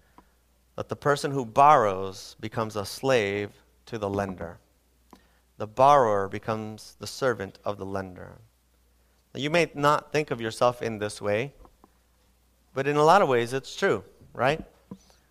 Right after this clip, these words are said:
We're constantly working to pay off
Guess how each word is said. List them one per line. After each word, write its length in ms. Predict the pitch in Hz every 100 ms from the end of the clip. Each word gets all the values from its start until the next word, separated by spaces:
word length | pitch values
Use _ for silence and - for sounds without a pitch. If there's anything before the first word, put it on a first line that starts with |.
| _ _ _ -
We're 120 | 120
constantly 640 | - 151 147 156 160 156
working 480 | 135 131 127 - 131
to 60 | 117
pay 340 | - 127 131
off 640 | - 113 113 - - _